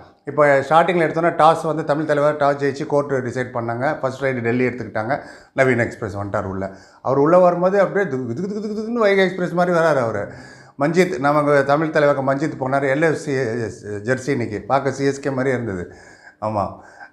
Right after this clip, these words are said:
ஆ, அத, இது விஜய் ஹசாரில தமிழ்நாடு விளையாடும் போது அதே மாதிரி தான் எல்லோ, ஒரே எல்லோ தான் எல்லா இடத்துலையும் சி எஸ் கே. அஜிங்கே பவார், நான் தமிழ் தலைவாசுக்கு நியூ சூப்பர் ஸ்டார், அவர் வேற இருக்காரு டீம்ல.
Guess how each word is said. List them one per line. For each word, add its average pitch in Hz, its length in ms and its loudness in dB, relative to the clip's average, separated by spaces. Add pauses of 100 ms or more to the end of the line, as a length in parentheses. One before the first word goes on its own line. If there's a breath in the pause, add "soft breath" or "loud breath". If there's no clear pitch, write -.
ஆ, 107 300 2
அத, 101 480 -2
இது 113 360 0
விஜய் 135 320 4
ஹசாரில 120 340 0
தமிழ்நாடு 123 420 -2
விளையாடும் 120 340 -2
போது 123 180 -2
அதே 120 160 0
மாதிரி 120 260 -2
தான் 117 100 0
எல்லோ, 131 400 2
ஒரே 120 260 -2
எல்லோ 135 260 2
தான் 147 100 2
எல்லா 135 140 2
இடத்துலையும் 131 320 -4
சி 135 100 -6
எஸ் 127 160 -4
கே. 156 220 -6 (480 loud breath)
அஜிங்கே 151 360 2
பவார், 123 560 4
நான் 113 360 -2
தமிழ் 131 200 -4
தலைவாசுக்கு 127 420 -2
நியூ 139 160 0
சூப்பர் 139 300 -2
ஸ்டார், - 380 -2
அவர் 123 280 0
வேற 127 200 4
இருக்காரு 110 280 -2
டீம்ல. 113 400 -2